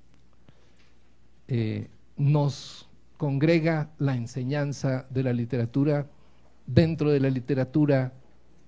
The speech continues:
he buscado el rescoldo íntimo de la poesía,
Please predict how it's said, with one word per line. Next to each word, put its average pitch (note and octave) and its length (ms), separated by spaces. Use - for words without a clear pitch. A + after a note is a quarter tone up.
he B2+ 100
buscado B2+ 680
el A2 440
rescoldo C#3 1000
íntimo D3 760
de A2 100
la A#2+ 120
poesía, C#3+ 640